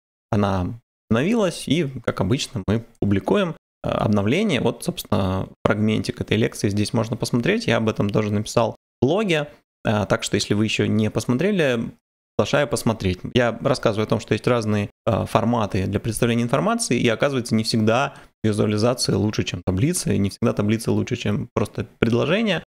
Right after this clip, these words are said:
Есть ситуации, когда предложение намного полезнее, информативнее любого графика, и, э, здесь как раз об этом и в этом кусочке идёт речь. Ну, об этом мы с вами уже говорили на прошлой неделе, но этого не было в блоге, я это опубликовал. В среду я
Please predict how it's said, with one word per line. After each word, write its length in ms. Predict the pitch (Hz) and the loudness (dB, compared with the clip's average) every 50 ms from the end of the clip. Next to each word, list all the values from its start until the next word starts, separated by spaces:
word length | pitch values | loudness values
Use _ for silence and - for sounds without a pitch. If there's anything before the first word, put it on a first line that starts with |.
| _ | _
Есть 220 | - 123 147 170 - | 0 0 0 -2 -4
ситуации, 460 | - - - 104 127 147 - - 113 | -6 -2 0 2 2 0 -2 -4 -4
когда 240 | - - 107 120 123 | 0 2 2 2 2
предложение 760 | - - 101 104 104 98 95 101 120 151 156 127 107 104 | 0 0 0 2 2 2 2 2 0 2 0 0 0 0
намного 380 | 98 98 95 95 101 113 113 104 | 0 0 0 0 0 0 0 0
полезнее, 500 | 95 - 104 95 98 110 127 127 117 101 | 0 0 0 2 2 2 0 0 0 0
информативнее 640 | 95 - - 107 101 98 92 - - 120 123 107 104 | -2 -2 -2 0 0 0 0 0 -2 0 0 0 0
любого 520 | 92 90 95 98 104 110 113 101 - - - | 0 0 0 0 2 2 0 -2 -2 -6 -2
графика, 560 | - 107 104 104 113 - - - - - 101 95 | 0 0 2 2 0 -2 -4 -8 -2 0 0 2
и, 260 | 92 98 107 110 110 - - - _ _ _ _ _ - | 2 2 0 0 -2 -6 -14 -20 _ _ _ _ _ -2
э, 140 | 104 98 | -2 -2
здесь 200 | 92 104 113 101 | 0 0 -2 -2
как 200 | - - 104 - | -2 -4 -2 0
раз 400 | - 104 107 - - - - - - - - - - _ | 0 0 0 0 0 -2 -2 -4 -6 -8 -10 -12 -4 _
об 160 | 110 107 98 | 0 2 2
этом 440 | 101 104 - - 101 98 - - - - _ | 2 0 0 -2 -2 -2 -4 -8 -12 -12 _
и 60 | - 104 | -4 -2
в 60 | 101 | -2
этом 180 | 101 - 113 | 0 0 -2
кусочке 480 | 104 - 113 - - 107 - - - 110 | -2 -4 -2 -2 -2 -2 -2 -2 -2 0
идёт 260 | 98 95 101 98 - - | 2 2 0 0 -4 -6
речь. 260 | - 90 - - - - _ _ _ _ _ _ _ - | -6 -4 -6 -6 -10 -16 _ _ _ _ _ _ _ 0
Ну, 220 | 180 180 139 120 - - | 0 2 2 0 0 0
об 160 | - 131 127 | 2 2 2
этом 200 | 127 - - 110 | 2 2 0 0
мы 60 | 107 | 2
с 60 | - | 2
вами 140 | 131 110 110 | 2 2 2
уже 120 | 104 107 | 0 2
говорили 220 | 107 117 117 113 107 | 2 2 2 2 2
на 100 | 110 107 | 2 2
прошлой 280 | - 104 101 - - | 0 0 0 2 2
неделе, 260 | 110 110 113 117 107 104 | 2 2 2 2 2 2
но 120 | 98 104 | 2 0
этого 240 | 104 - 107 101 101 | 2 0 0 0 2
не 180 | 104 107 113 104 | 2 2 2 2
было 200 | 101 101 98 107 | 2 0 0 0
в 100 | 117 127 | 0 0
блоге, 400 | 139 175 208 247 - 220 208 196 | 0 0 2 2 2 2 2 2
я 120 | 190 175 | 2 2
это 140 | 160 - - | 0 0 0
опубликовал. 720 | 143 - 147 139 139 135 135 - 135 131 135 131 127 131 | -2 0 0 0 0 0 0 0 2 2 2 2 0 2
В 220 | 127 123 120 117 113 | 4 4 4 4 2
среду 360 | - - 147 180 214 208 180 | 0 0 0 0 2 2 0
я 400 | 110 104 107 127 135 117 117 - | 2 2 2 2 2 0 -2 -6